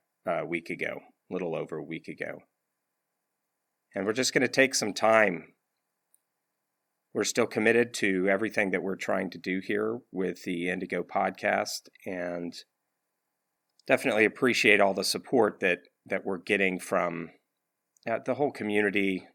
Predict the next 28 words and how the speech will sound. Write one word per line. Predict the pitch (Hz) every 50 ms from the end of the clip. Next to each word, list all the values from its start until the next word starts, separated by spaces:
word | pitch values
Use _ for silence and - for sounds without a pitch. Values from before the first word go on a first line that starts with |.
| _ _ _
not | 127 120 117
only | 107 107 104 98 95
our | 92
listeners, | 85 107 101 98 - - 104 95 90 90 87 - -
but | - 104 98 98 98 -
just | - - 131 - - - _ _ _ _ _ _ _ -
our | 117 113
network | 104 107 110 110 - 104 98 101 98 101 90 -
and | - 82 80 -
people | - 123 113 - 113 107
that | 92 90 78
we | 92 90 87
know, | 92 101 101 98 98 95 95 92 90 87 - _ _ _
family | - 104 98 98 101 98 95
members, | 92 95 95 92 87 95 92 90 87 - -
friends. | - - 104 98 98 95 95 95 92 - - _ _ _ _ _ _ _ _ _ _ _ _ _ _ _ _ _ _ _ _ _ _ _ _ _ _ _ _ _ _ _ _ _ _
The | 120
outpouring | 120 131 135 - - 147 127 117 113
of | 104 98
support | - - _ - - 120 113 110 113 - -
from | - - 107 101 101
the | 98
community | 95 - - 107 104 107 107 101 98 98 95
of | 92 90 90 85 -
Hudson, | - - 110 98 - - 104 87
Ohio | 90 87 82 - 104 101 98 95 90 87 85
has | 85 95 92 87 -
been | _ - 98 92 92 90 87 85